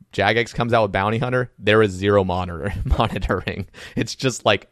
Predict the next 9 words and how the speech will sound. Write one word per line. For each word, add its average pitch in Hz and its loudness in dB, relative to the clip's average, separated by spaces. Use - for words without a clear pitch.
Botville 95 -2
at 92 -10
this 95 -6
point 87 -6
because, 95 -2
'cause 131 0
you 135 2
can 160 0
make 139 2